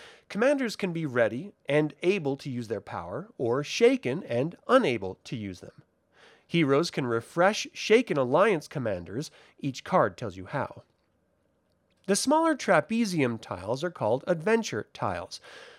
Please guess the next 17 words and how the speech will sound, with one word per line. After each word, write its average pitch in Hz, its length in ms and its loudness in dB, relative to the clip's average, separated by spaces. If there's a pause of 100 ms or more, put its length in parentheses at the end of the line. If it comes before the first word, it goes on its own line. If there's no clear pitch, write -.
(140)
These 294 240 2
are 208 80 4
areas 156 400 4
where 147 140 2
the 147 80 -2
heroes 147 360 2
may 139 160 4
encounter 123 480 0
boons, 165 560 2 (300)
obstacles, 156 720 0
and 117 160 -4
conflicts 233 640 0 (100)
as 185 120 0
they 233 100 4
traverse 233 420 0
the 143 120 -6
battlefield. 151 580 0